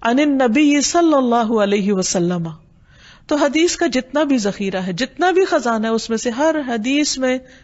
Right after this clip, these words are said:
अल्लाह सुब्हानहू तआला का नाम आता है, उसी की तरफ निस्बत जाती है।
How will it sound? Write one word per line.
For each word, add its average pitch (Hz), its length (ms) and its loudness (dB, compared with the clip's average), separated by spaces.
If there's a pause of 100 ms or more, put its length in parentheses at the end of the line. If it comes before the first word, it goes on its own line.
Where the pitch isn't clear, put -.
(200)
अल्लाह 226 200 0
सुब्हानहू 196 420 -2
तआला 185 300 0
का 190 140 -6
नाम 175 260 -4
आता 170 240 -4
है, 202 220 -6 (240)
उसी 247 240 -2
की 214 120 -6
तरफ 185 340 -4 (360)
निस्बत 185 320 -4
जाती 160 360 -4
है। 190 260 -6